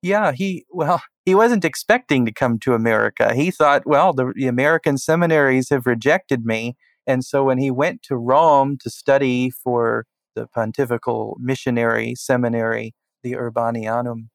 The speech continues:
<laughs> he thought that he was going to Africa. And then the cardinal prefect of the congregation said to him, "Well, if your country's as enlightened as they think they are, it's time for them to realize that they need to see a Black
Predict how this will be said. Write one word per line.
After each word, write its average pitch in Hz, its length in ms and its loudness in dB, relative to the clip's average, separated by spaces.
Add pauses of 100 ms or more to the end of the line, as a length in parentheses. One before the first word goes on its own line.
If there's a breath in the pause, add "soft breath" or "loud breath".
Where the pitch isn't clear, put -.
(120)
<laughs> - 280 -18
he 185 160 -4 (300)
thought 165 220 2
that 151 100 0
he 143 60 2
was 127 120 0
going 131 220 2
to 127 80 4
Africa. 131 520 2
And 117 120 0
then 117 220 -4 (160)
the 123 80 -2
cardinal 143 440 0
prefect 131 560 0
of 113 140 -6
the 117 80 -4
congregation 127 880 -2 (200 soft breath)
said 139 300 0 (100)
to 123 120 -2
him, 117 320 -2
"Well, 127 280 2
if 120 160 -2
your 123 120 -2
country's 135 440 -2
as 117 140 -2
enlightened 123 500 0
as 113 140 -4
they 113 160 -2
think 247 280 -2
they 226 120 2
are, 101 340 2 (220)
it's 127 220 -6
time 151 260 2
for 156 100 0
them 139 240 4
to 131 80 0
realize 123 760 4
that 117 240 2
they 120 160 0
need 123 500 -2
to - 100 -12
see 117 500 -6 (200)
a - 60 -10
Black 113 260 0